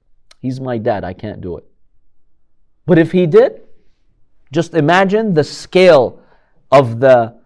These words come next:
tragedy that would have ensued. So honestly, what he does is very disturbing. You know, I don't know what his motives were. Did he want this to fail?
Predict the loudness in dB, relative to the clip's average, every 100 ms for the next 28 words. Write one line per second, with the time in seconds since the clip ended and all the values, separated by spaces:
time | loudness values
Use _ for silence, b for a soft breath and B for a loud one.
0 | _ -18 0 4 6 4 0 2 0 0
1 | -2 -2 -8 -12 -12 -12 -12 _ _ _
2 | _ _ _ -20 _ _ _ _ -2 4
3 | 6 4 2 0 0 2 0 4 4 4
4 | -4 2 4 4 0 -10 -14 -16 -16 -20
5 | _ -20 _ _ _ _ _ _ -6 -4
6 | -4 -6 -12 _ _ _ _ -4 2 4
7 | 4 2 0 -4 _ _ -20 _ -2 2
8 | 4 2 2 2 2 -2 -10 -12 _ _
9 | -6 -2 2 2 0 -4 -6 -6 -8 -4
10 | 2 2 2 -2 -14